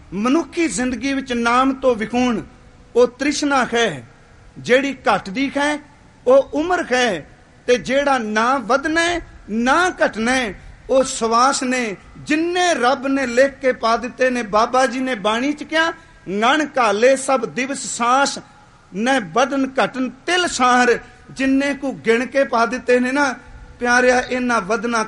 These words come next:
ਘਟਣਾ ਨਹੀਂ। ਪਹਿਲਾ ਸ਼ਬਦ ਸੀ ਕਿ "ਆਪੇ ਨੂੰ ਪਹਿਚਾਣੋ", ਕਿ ਇੱਕ ਦਿਨ ਜ਼ਿੰਦਗੀ ਦਾ ਹੋਰ ਨਿਕਲ ਗਿਆ ਹੈ। ਅਸੀਂ ਕੁਛ ਲੈਣ ਆਏ ਹਾਂ। ਕਦੀ ਬੱਚੇ ਦੇ ਜਨਮ ਵੇਲੇ ਤੁਸੀਂ ਦੇਖੋ,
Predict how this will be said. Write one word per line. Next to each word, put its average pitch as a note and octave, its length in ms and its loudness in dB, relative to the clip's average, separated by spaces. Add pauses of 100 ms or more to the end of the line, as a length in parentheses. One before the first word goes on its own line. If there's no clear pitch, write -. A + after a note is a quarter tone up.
ਘਟਣਾ F#3+ 280 -2
ਨਹੀਂ। F3+ 340 -6 (640)
ਪਹਿਲਾ B3+ 340 2
ਸ਼ਬਦ A#3 340 -4
ਸੀ D4 320 -4 (420)
ਕਿ B3 240 2
"ਆਪੇ B3+ 400 0
ਨੂੰ C#4 200 -2
ਪਹਿਚਾਣੋ", C4 720 0 (560)
ਕਿ C4 100 2
ਇੱਕ D#4 420 0
ਦਿਨ C4+ 240 2
ਜ਼ਿੰਦਗੀ A#3+ 500 -4
ਦਾ B3+ 180 4
ਹੋਰ A#3 300 4
ਨਿਕਲ A#3+ 340 -2
ਗਿਆ G3+ 340 4
ਹੈ। C#3 200 -10 (560)
ਅਸੀਂ C#4+ 220 -2
ਕੁਛ C#4+ 240 -6
ਲੈਣ A#3+ 340 0
ਆਏ C#4 280 0
ਹਾਂ। F3 160 -4 (640)
ਕਦੀ B3 220 0
ਬੱਚੇ A3+ 460 0
ਦੇ B3+ 160 4
ਜਨਮ A#3+ 400 -4
ਵੇਲੇ C4 240 4
ਤੁਸੀਂ C4 320 -8
ਦੇਖੋ, C#4 480 -4